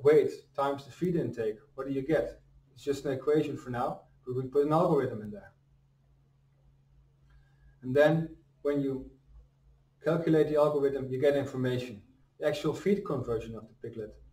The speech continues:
et cetera, et cetera. Still of one pig though.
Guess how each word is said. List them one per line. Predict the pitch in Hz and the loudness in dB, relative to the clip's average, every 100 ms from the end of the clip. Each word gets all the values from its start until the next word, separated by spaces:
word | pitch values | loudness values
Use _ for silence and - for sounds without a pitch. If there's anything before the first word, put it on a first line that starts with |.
| _ 120 | _ -20
et | - | -2
cetera, | 143 - 120 | 0 0 -6
et | - | -6
cetera. | 127 - - - _ _ _ _ _ - | -6 -6 -12 -18 _ _ _ _ _ -14
Still | - 196 208 | 4 8 8
of | 135 | 6
one | 165 185 | 0 0
pig | - 110 - | -2 -4 -4
though. | 98 | -12